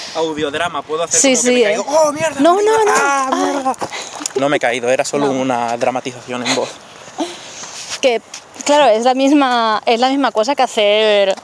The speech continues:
Speaker 2: una game jam, que por eso creo que es tan importante y fundamental cuando estás empezando a hacer eso, porque te enseña a hacer una cosa pequeñita y sobre todo a acabarla. Y la satisfacción de acabar algo,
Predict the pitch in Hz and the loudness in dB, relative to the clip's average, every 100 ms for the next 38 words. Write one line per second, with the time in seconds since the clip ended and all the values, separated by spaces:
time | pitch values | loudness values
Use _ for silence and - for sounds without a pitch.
0 | - 233 196 185 196 240 277 190 185 202 | -4 -2 0 0 0 0 -2 -2 -2 0
1 | 208 - - - - 196 208 220 220 202 | -2 -4 -20 -8 -4 -2 -2 -2 -2 0
2 | 208 208 208 233 220 208 202 208 214 220 | -2 -2 -2 0 -2 0 0 0 0 0
3 | 233 220 214 214 - - 190 190 262 262 | 0 0 0 -2 -2 0 0 0 -2 -6
4 | - - - - - 262 220 220 208 - | -10 -20 -18 -20 -2 0 2 2 0 2
5 | 226 233 269 277 262 254 233 214 196 180 | 2 2 0 0 0 0 0 0 0 -2
6 | 185 - - 220 233 294 294 277 240 220 | -6 -12 -6 0 2 2 2 0 0 0
7 | 226 277 233 220 254 233 202 240 233 180 | 0 2 2 2 0 2 2 2 2 -2
8 | 180 - - - - - 254 233 220 226 | -4 -16 -16 -16 -16 -2 2 2 2 0
9 | 208 214 226 233 269 214 220 220 254 202 | 0 0 2 2 2 2 4 4 2 0